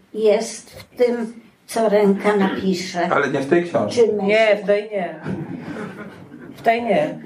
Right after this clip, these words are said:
Speaker 1: No, nie mogę się wypowiadać przecież.
Speaker 3: Ale może pani, pani jej nie pisała, tej książki.
Speaker 1: A, no tak,
Speaker 3: W sumie.
Speaker 1: tak, ale to jest, y,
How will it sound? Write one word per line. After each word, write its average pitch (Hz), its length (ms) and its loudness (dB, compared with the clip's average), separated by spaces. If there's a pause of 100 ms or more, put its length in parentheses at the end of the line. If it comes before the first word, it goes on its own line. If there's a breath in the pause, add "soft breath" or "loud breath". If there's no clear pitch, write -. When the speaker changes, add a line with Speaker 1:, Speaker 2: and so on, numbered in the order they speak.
(120)
Speaker 1:
No, 240 200 2
nie 247 160 2
mogę 214 440 4
się 202 220 0
wypowiadać 262 640 0 (340)
przecież. 247 460 -2
Speaker 3:
Ale 233 120 2
może 349 320 2
pani, 320 240 2
pani 339 300 -2
jej 349 140 -2
nie 349 140 -4
pisała, 349 440 0
tej 196 140 -2
książki. 160 580 -6
Speaker 1:
A, 220 120 2
no 254 300 0
tak, 226 200 0 (140)
Speaker 3:
W - 80 -8
sumie. 165 540 0
Speaker 1:
tak, 185 80 -6
ale 196 300 -2
to 208 220 4
jest, 190 580 0
y, 202 160 2